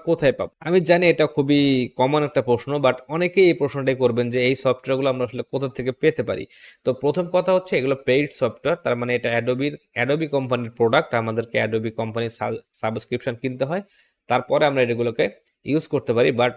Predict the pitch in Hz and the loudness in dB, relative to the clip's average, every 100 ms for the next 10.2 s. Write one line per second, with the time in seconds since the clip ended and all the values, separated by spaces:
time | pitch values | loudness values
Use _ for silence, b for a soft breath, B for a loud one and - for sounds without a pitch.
0 | - - 139 165 - 156 - 156 160 175 | -10 -6 -4 -2 0 0 0 -6 -4 -2
1 | 131 123 123 127 - - 151 151 123 123 | 0 -2 0 -4 -4 -2 0 0 -4 -6
2 | 113 110 - - - - - - b b | -4 -4 -8 -14 -14 -14 -14 -16 b b
3 | b 135 - - 170 175 180 170 220 180 | b -10 -6 2 2 2 -6 -6 -6 -2
4 | 135 131 143 147 - 139 147 127 127 - | -2 0 -2 -4 -2 -2 0 -2 -2 0
5 | 147 147 131 - 131 139 - _ _ 113 | 0 2 -2 0 0 0 -2 _ _ -10
6 | 117 120 165 190 127 117 143 151 135 170 | -8 -4 -4 -2 -4 -4 -4 -4 -4 -4
7 | 202 _ _ - 117 120 135 131 - 127 | -4 _ _ -8 -2 -2 -2 -4 0 0
8 | 131 143 147 127 - 139 147 180 - 131 | 0 -2 0 -2 0 -2 -2 -6 -4 -6
9 | 127 127 117 - 113 110 110 143 190 b | 0 2 2 -2 -8 -6 -4 -4 -6 b
10 | b - | b -10